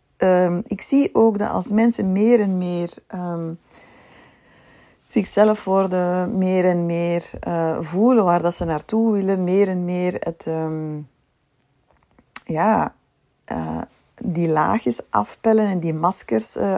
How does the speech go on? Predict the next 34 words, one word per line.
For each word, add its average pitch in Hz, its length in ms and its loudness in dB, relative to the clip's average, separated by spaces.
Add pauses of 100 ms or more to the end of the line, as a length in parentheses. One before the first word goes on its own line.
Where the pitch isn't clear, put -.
afgooien, 214 640 -2 (500)
meer 208 260 2
en 214 120 2
meer 202 260 2
maken 175 280 -2
mensen 196 520 -2 (360)
keuzes 294 520 -2
en 185 160 -2
beslissingen 294 720 -6 (400)
die 190 300 -4
echt - 380 -4
voor 170 240 0
hen 180 340 2
zijn. - 380 -6
En 196 160 -2
dat 185 120 -2
is 196 80 -2
in 196 60 0
het 185 80 2
begin, 214 360 2 (220)
mm, 196 220 -4 (120)
eh, 202 240 -2 (200)
nieuw 214 440 4
en, - 360 -4
en 190 160 -4
lastig 190 380 -2
en 226 120 -2
heel, 202 300 6
heel 190 140 2
spannend. 254 680 -4 (880)
Maar 190 320 2 (100)
ik 190 160 -8
zie 254 260 -2
ook 262 300 -2